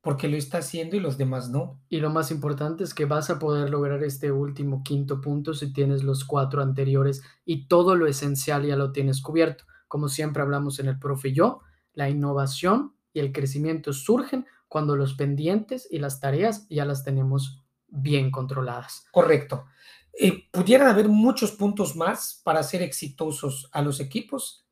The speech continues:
Speaker 1: pero creo que estos
Speaker 2: <laughs>
Speaker 1: cinco,
Speaker 2: Así
Speaker 1: estos
Speaker 2: es.
Speaker 1: cinco son peculiares, ¿no? Se salen del status quo.
Speaker 2: Muy interesantes porque creo que son un poco innovadores y disruptivos, y hablamos hoy de muchas estrategias buenas, desde empezar con pick up the phone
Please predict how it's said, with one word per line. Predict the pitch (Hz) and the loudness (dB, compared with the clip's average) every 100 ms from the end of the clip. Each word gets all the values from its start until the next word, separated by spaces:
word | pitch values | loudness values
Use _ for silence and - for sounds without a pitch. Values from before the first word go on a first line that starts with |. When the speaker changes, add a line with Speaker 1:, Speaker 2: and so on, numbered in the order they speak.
| _ _ _ - | _ _ _ 0
Speaker 1:
pero | 160 160 | 2 4
creo | 202 | 2
que | 208 | 2
estos | 190 - 147 | -2 -4 -2
Speaker 2:
<laughs> | |
Speaker 1:
cinco, | 180 196 226 269 - 202 | 0 0 2 0 0 0
Speaker 2:
Así | 190 | 2
Speaker 1:
estos | 180 180 - | 2 2 0
Speaker 2:
es. | |
Speaker 1:
cinco | 196 226 - 247 - _ _ - | 0 -2 -4 -8 -10 _ _ -10
son | - 190 196 - | -2 0 0 -4
peculiares, | - 139 - 139 143 160 170 131 | -4 -4 0 2 4 4 2 0
¿no? | 131 185 - | 0 -2 -4
Se | - 143 | -10 -6
salen | - 165 185 190 165 147 | 0 4 4 2 -2 -2
del | 147 | -2
status | 143 - 165 - 151 - | -2 -4 -6 -6 -12 -6
quo. | 147 135 - - | -6 -6 -8 -2
Speaker 2:
Muy | 185 240 254 | 4 6 6
interesantes | 220 185 160 - 170 196 214 208 | 2 0 -2 -2 -2 0 -2 2
porque | 170 139 165 156 151 - - - | 0 2 0 0 -4 -12 -20 2
creo | 214 208 | 4 6
que | 196 | 4
son | - 196 | 2 0
un | 196 | 0
poco | 196 196 | -2 -2
innovadores | 180 165 151 143 165 139 | -2 0 0 0 -2 -2
y | 151 | -4
disruptivos, | 143 131 143 135 147 156 170 - _ - | -4 -4 -6 -6 -4 -2 -2 -6 _ -6
y | 156 | -2
hablamos | 151 160 160 156 | 0 0 -2 0
hoy | 165 160 | 0 2
de | 151 143 _ - | -2 -4 _ -2
muchas | 196 233 202 | 0 2 -2
estrategias | 185 165 175 170 175 147 | -4 -8 -6 -4 -4 -2
buenas, | 156 147 143 - _ | -2 -2 -4 -10 _
desde | - 160 151 | -2 0 2
empezar | 165 165 160 190 | 0 0 2 0
con | 180 165 | 0 -4
pick | 160 175 | -2 -2
up | 170 - | -2 -2
the | 147 | -4
phone | 139 208 285 285 | 2 4 4 -2